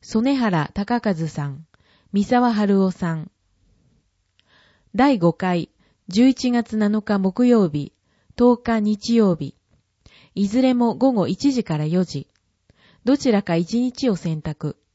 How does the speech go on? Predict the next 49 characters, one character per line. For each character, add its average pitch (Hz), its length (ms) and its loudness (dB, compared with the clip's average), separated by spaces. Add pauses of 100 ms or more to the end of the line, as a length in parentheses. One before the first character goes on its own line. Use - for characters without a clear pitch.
(1040)
フ - 80 -6
ィ 240 120 4
ー 247 40 0
ル 254 100 2
ド 247 160 4
ワ 226 180 2
ー 170 40 -2
ク、 - 320 -8 (180)
現 226 240 0
地 254 160 -6
学 247 240 -2
習。 139 360 -8 (960)
第 240 300 2
一 170 60 -2 (120)
回 254 200 0
か 208 120 -2
ら 175 80 0
四 202 280 0
回 262 220 0
の 185 140 0
講 185 240 0
座 170 200 0
を 170 120 -4 (120)
二 196 160 -2
回 254 300 2
以 277 60 2
上 196 180 2
受 165 240 -2
講 208 260 0
し - 120 -10
た 214 100 -2
人 202 220 -6
が 170 120 -4
対 156 240 -6
象。 151 400 -6 (1400)
講 254 220 4
座 254 160 2
で 240 180 2
取 240 260 2
り 262 80 2
上 269 60 -2
げ 226 140 0
た 156 280 -4
中 208 280 -4
か 156 160 -6
ら 151 240 -8
数 233 300 -2
箇 247 180 -4
所 170 220 -6